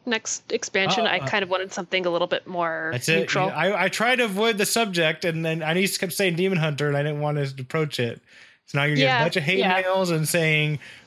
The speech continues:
Speaker 2: "Oh, do you even play? Like,
Speaker 1: <laughs>
Speaker 2: why, why you Monk if you on show?"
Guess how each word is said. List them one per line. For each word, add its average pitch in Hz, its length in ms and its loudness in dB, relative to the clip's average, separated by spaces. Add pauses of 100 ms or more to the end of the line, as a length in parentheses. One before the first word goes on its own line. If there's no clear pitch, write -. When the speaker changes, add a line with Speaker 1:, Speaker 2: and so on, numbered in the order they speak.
Speaker 2:
"Oh, 139 140 -2
do 131 160 0
you 160 120 2
even 143 280 2
play? 151 560 0 (160)
Like, 127 180 0
Speaker 1:
<laughs> - 400 -6
Speaker 2:
why, 147 160 2
why 143 220 0
you 170 180 2
Monk 156 320 0
if 131 180 -4
you 143 200 2
on 131 160 0
show?" 147 420 -2